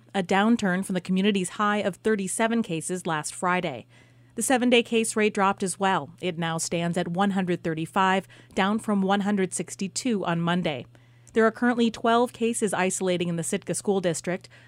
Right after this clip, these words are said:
All district buildings continue to hold in-person instruction. Additionally, the state reports no hospitalizations over the last week in Sitka, a trend that appears consistent with evidence that the Omicron variant, although quite dangerous to vulnerable populations,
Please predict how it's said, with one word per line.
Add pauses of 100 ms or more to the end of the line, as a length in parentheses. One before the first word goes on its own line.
(100)
All
district
buildings
continue
to
hold
in-person
instruction. (460)
Additionally,
the
state
reports
no
hospitalizations
over
the
last
week
in
Sitka, (260)
a
trend
that
appears
consistent
with
evidence
that
the
Omicron
variant, (300)
although
quite
dangerous
to
vulnerable
populations,